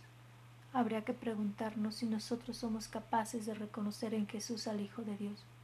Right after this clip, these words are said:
a nuestro Salvador, porque entonces desde ahí será como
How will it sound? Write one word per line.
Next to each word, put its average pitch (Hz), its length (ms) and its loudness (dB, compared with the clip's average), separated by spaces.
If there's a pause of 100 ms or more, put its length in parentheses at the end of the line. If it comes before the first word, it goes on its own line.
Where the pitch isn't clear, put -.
(420)
a 240 120 8
nuestro 214 320 4
Salvador, 202 400 -6 (920)
porque 233 280 4
entonces 220 500 4
desde 220 320 2
ahí 214 260 4 (460)
será 220 380 4
como 214 540 2